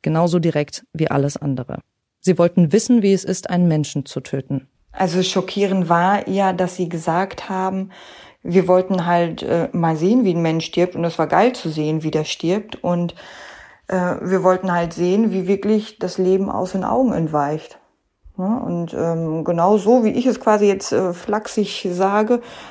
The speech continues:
Speaker 2: haben die es auch erzählt, nur dass sie es ja live gemacht haben.
Speaker 1: Sie wollten es einfach mal machen.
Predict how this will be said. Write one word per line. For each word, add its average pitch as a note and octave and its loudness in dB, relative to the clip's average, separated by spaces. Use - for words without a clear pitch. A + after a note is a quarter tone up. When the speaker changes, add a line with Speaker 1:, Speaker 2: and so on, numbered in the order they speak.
Speaker 2:
haben G3 2
die G3 2
es - -4
auch B3 -2
erzählt, F3+ 0
nur F#3+ 0
dass F#3 2
sie F#3+ -4
es F3+ -8
ja F3+ 0
live F3+ -2
gemacht F#3 -4
haben. C#3 -4
Speaker 1:
Sie E3+ -2
wollten A3 4
es G#3 2
einfach E3+ -2
mal D#3 0
machen. C#3+ -2